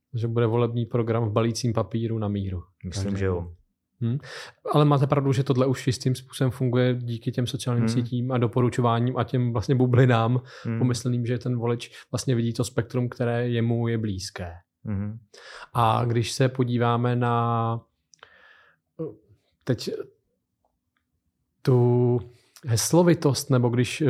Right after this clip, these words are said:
Speaker 1: obecně volební program je poměrně složitá věc,
Speaker 2: Jo.
Speaker 1: no, může být složitá věc, a vy teď jste zmiňoval to, že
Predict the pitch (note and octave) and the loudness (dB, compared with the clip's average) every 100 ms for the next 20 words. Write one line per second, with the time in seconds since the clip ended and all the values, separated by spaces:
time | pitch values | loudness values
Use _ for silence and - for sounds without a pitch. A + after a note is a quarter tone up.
0 | B2 B2 - - D3+ D#3+ E3 D#3+ D#3 C#3+ | 2 0 -6 0 4 4 4 2 2 4
1 | C#3 C#3 C#3 C3+ C#3 C#3 C#3 C3+ B2 C3 | 4 6 4 4 4 4 4 6 6 6
2 | C3+ A2+ C#3 - - C3 C3 A#2+ A#2 A#2+ | 6 6 4 0 -10 -4 2 4 6 2
3 | B2+ A#2+ C3 B2 C#3+ - - - - B2+ | 4 2 4 4 4 0 -16 -20 -4 0
4 | A#2 A2+ G#2 - _ _ _ _ _ _ | 2 2 -2 -12 _ _ _ _ _ _
5 | _ - B2+ B2+ - C#3 B2 C3 C3+ C3 | _ -4 -2 0 0 2 4 4 4 4
6 | B2 C3+ A#2+ C3 | 2 2 2 2